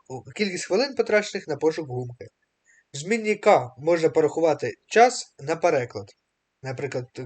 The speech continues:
К дорівнює сто двадцять, відняти... ну, сто двадцять хвилин загалом він сидів, і ми від цієї до-, від... від цього числа віднімаємо суму всіх попередніх чисел,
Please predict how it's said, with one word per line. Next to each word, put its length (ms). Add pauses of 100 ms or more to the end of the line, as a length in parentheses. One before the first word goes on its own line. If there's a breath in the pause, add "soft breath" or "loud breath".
К 160
дорівнює 300
сто 160
двадцять, 420 (520)
відняти... 580
ну, 240
сто 160
двадцять 300
хвилин 240
загалом 380
він 120
сидів, 300 (480 soft breath)
і 100
ми 120
від 180
цієї 320
до-, 140
від... 180 (1200)
від 180
цього 120
числа 260
віднімаємо 440
суму 260
всіх 280
попередніх 500
чисел, 340